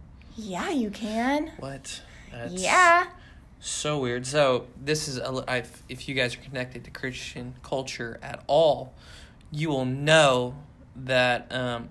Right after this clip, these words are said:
Speaker 2: there, largely Christian culture says that a man being single, like, that's an okay thing. Like, a man
Speaker 1: Yeah.
Speaker 2: can be single, you know, at twenty-five, twenty-six.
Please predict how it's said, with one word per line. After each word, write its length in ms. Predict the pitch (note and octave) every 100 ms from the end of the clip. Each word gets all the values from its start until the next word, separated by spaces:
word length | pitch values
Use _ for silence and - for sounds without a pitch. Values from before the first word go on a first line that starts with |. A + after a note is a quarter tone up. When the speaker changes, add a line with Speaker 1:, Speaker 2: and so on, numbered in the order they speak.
| -
Speaker 2:
there, 260 | C3 B2+
largely 680 | A#2+ B2 A#2+ D3+ F#3+ C3+ B2
Christian 400 | B2+ C#3+ - B2+
culture 540 | B2+ C3 D3 A#2+ A#2+ - - - -
says 300 | - C#3 B2+
that 120 | B2
a 60 | A#2
man 380 | A#2 A#2+ C3
being 260 | C#3 D3+ D#3
single, 500 | D3+ E3 E3+ F3+ F3+
like, 240 | D3 B2
that's 260 | A#2+ B2+ C3
an 80 | C#3
okay 280 | B2+ B2+ B2
thing. 280 | B2+ B2 B2
Like, 180 | - C3
a 40 |
man 220 | C3 C#3 C#3
Speaker 1:
Yeah. 100 | -
Speaker 2:
can 60 | C#3
be 80 |
single, 460 | B2+ - C3 B2 B2+ -
you 140 | - B2+
know, 120 | A#2+
at 140 | A#2+
twenty-five, 500 | - D3 B2+ B2+ B2+
twenty-six. 640 | B2 C3 B2+ B2 A#2+ -